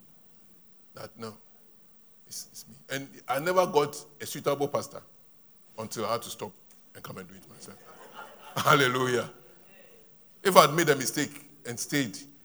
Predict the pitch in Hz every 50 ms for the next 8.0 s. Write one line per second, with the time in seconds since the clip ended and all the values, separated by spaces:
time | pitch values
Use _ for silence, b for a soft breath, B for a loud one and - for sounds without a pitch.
0 | - - - - 196 185 165 196 196 143 117 147 135 151 147 131 113 117 113 113
1 | 120 123 117 117 117 - - - - - - - - - - - - - - -
2 | - - - - - - 123 120 110 110 113 110 104 104 101 101 120 123 120 113
3 | 104 98 - 92 104 101 101 - - - 104 98 - - - - - - - -
4 | - - - - - - - - - - - - - - - - - - - -
5 | - - - - - - - - - - - - - - - - - - - -
6 | - 110 101 95 104 139 143 - 117 113 101 107 107 104 98 104 - 104 - -
7 | - - - - - - - - 113 - 117 123 117 104 92 90 - 104 95 -